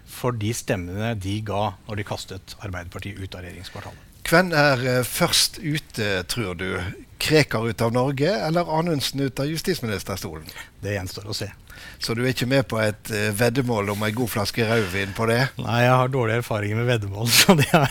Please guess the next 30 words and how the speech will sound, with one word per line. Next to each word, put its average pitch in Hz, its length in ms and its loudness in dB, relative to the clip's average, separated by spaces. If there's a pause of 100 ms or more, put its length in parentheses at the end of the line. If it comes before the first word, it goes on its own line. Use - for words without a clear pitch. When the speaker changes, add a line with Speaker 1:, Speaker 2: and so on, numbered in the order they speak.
Speaker 1:
jeg 151 140 4
sluttet 135 380 0
å 131 60 4
inngå. 120 380 0 (600)
Og 139 100 2
særlig 131 340 8
om 139 60 2
sånne 117 280 -2
saker. 120 380 -4 (320)
<laughs> 135 260 -10
Speaker 2:
Tusen 208 280 0
takk 175 180 4
for, 147 320 4
eh, 135 640 4
samtalen, 117 760 2
eh, 113 200 2
justisminister, 120 960 -2
og 139 440 -2 (460)
Trine 135 320 -2
Eilertsen, 117 380 -4
jeg, 113 200 -6
eh, 110 240 -4
vi, 110 420 -6
eh, 104 220 -2
drister 107 460 -2
oss 95 160 -6
til 101 200 -4
et 87 120 -4
lykke 101 240 -10
til. 90 160 -10